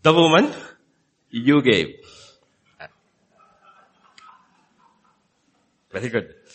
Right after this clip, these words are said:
Construction of the sentence is fantastic. Okay. "The woman you gave." Me, I'm innocent. But God has a different take on that argument to the first one. You know what he says?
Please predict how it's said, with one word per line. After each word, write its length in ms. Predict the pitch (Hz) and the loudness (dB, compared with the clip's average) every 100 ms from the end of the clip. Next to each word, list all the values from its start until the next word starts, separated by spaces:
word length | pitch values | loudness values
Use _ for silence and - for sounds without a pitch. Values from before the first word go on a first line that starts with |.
| - - _ | -20 -20 _
Construction 560 | 127 143 - - 214 | -8 -2 -2 2 2
of 80 | 190 | 2
the 60 | 175 | 0
sentence 400 | - 156 170 175 | -2 -2 -4 -8
is 100 | 147 | -4
fantastic. 720 | 135 120 127 135 - 123 - - - - - - - _ | -4 -2 -4 -4 -6 -8 -8 -16 -20 -16 -16 -18 -20 _
Okay. 240 | - 110 - - - - _ _ _ _ _ _ _ _ _ _ _ _ _ _ _ _ _ _ _ - | -20 -16 -16 -16 -20 -20 _ _ _ _ _ _ _ _ _ _ _ _ _ _ _ _ _ _ _ 6
"The 120 | 202 | 8
woman 460 | 202 147 135 214 - - _ _ _ | 8 6 4 2 -4 -16 _ _ _
you 320 | 143 160 147 | 2 4 4
gave." 280 | 120 92 90 | 2 -2 -4
Me, 440 | 113 247 359 - - - - _ | 0 2 2 -2 -12 -20 -20 _
I'm 220 | 143 202 | -2 0
innocent. 420 | 190 233 - - - _ _ _ _ _ _ _ _ _ 156 | 2 0 -2 -10 -14 _ _ _ _ _ _ _ _ _ -6
But 160 | 151 | 4
God 220 | 196 269 | 6 6
has 180 | 339 320 | 6 2
a 60 | 285 | 0
different 480 | 233 233 254 254 220 | 0 0 -2 -2 0
take 260 | 208 208 | 0 0
on 140 | 190 175 | -4 0
that 200 | 151 - | -2 0
argument 600 | 117 123 143 143 131 143 | -2 0 -2 -2 -6 -8
to 80 | |
the 80 | 123 | -10
first 320 | - 139 - | -6 -6 -6
one. 180 | 107 85 _ _ _ _ _ _ _ _ | -8 -10 _ _ _ _ _ _ _ _
You 80 | 180 | -4
know 80 | 302 | -4
what 160 | 247 | -4
he 100 | 226 | -8
says? 420 | - 190 285 - | -6 -6 -6 -10